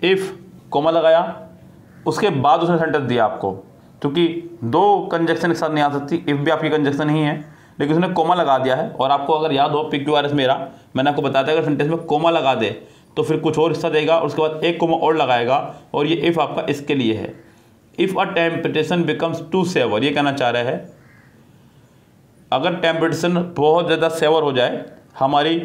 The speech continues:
बहुत ज़्यादा care के बावजूद भी, ये कहना चाह रहा है बच्चों। ध्यान दीजिएगा sentence के meaning पे,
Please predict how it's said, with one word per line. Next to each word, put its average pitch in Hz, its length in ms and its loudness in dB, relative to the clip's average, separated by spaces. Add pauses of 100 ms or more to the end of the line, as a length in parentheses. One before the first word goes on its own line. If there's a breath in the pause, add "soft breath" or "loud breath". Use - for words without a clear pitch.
(320)
बहुत 143 240 0
ज़्यादा 160 160 2 (100)
care 156 280 2
के 175 80 0
बावजूद 131 600 0
भी, 139 180 2 (680 loud breath)
ये 127 120 0
कहना 151 200 0
चाह 98 180 -2
रहा - 120 -2
है - 60 -8
बच्चों। - 220 -8
ध्यान 127 180 0
दीजिएगा 151 260 2
sentence 156 300 -2
के 165 60 0
meaning 147 280 0
पे, 151 120 2